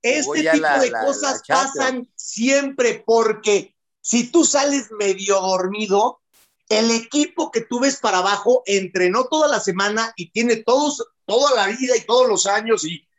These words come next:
Speaker 2: y todo el profesionalismo y todas las ganas de romperte la madre. Y fue lo que pasó hoy. Y eso ha pasado en muchísimas ocasiones. Nadie está justificando y va a seguir pasando, Borré. Y va a seguir pasando, afortunadamente.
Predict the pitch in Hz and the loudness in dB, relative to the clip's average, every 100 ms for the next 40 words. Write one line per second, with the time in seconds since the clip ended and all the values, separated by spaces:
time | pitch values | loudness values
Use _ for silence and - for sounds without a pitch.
0 | _ - 185 233 294 277 220 190 185 185 | _ -12 -4 0 2 0 0 0 2 0
1 | 185 226 233 233 254 214 214 262 233 175 | 0 2 2 2 2 2 2 0 2 0
2 | 165 220 220 226 202 269 247 185 _ _ | 0 -2 0 0 2 4 4 2 _ _
3 | _ _ _ 262 262 320 330 330 262 262 | _ _ _ -2 2 2 2 0 -2 0
4 | 311 349 320 - _ _ _ _ 269 285 | 2 2 0 -8 _ _ _ _ 0 2
5 | 320 330 330 311 240 285 - 262 269 277 | 2 0 0 0 -4 -2 -2 -2 -2 -2
6 | 269 254 - 202 226 226 269 262 262 220 | 0 -2 -4 -4 -4 0 0 0 -2 -2
7 | - 202 202 247 247 214 240 262 - 247 | -4 -4 0 2 2 2 0 0 -2 -4
8 | 247 240 196 202 247 247 240 254 262 269 | -4 -4 -6 0 0 2 0 2 0 0
9 | 285 262 269 240 240 269 277 202 175 156 | 0 0 0 -2 -2 0 0 0 -2 -6
10 | 123 _ _ _ 226 233 277 262 285 285 | -10 _ _ _ 0 2 2 0 0 0
11 | 247 285 277 214 - 226 269 269 311 302 | 0 0 0 0 -2 -2 -2 0 -2 -2
12 | 196 | -4